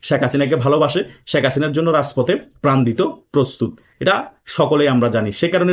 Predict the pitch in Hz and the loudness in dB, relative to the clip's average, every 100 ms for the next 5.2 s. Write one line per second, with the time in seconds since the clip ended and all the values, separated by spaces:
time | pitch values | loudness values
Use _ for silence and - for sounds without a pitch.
0 | 139 139 170 170 170 165 165 - 190 190 | 2 2 2 0 0 -2 -4 -2 0 2
1 | 175 135 120 101 - - - 127 160 170 | 2 2 0 -4 -8 -20 -12 -4 2 2
2 | 151 147 143 135 254 320 - _ _ _ | 4 2 2 2 2 0 -4 _ _ _
3 | _ - 165 - 139 180 185 185 214 180 | _ -2 -2 0 -2 0 0 2 0 0
4 | - 127 127 127 143 196 349 - - - | 0 0 2 2 2 2 0 -6 -8 -2
5 | 127 131 | 0 2